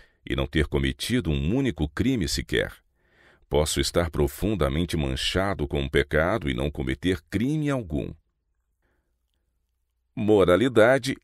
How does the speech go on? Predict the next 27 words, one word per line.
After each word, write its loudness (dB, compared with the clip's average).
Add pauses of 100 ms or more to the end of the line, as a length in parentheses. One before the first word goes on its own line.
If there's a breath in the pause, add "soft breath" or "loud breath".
(120)
e 2
civilidade. 0 (1800)
O 0
governo 0
de -2
Deus 4
é 6
moral. -2 (400)
O -6
governo 2
de -6
César 0
é -4
civil. -2 (680)
Cristo -2
lida -2
com -2
a -2
moralidade. 0 (580 loud breath)
Mas 0
precisamos 0
entender 0
o -2
que -4
constitui -2
a -2
moralidade. -2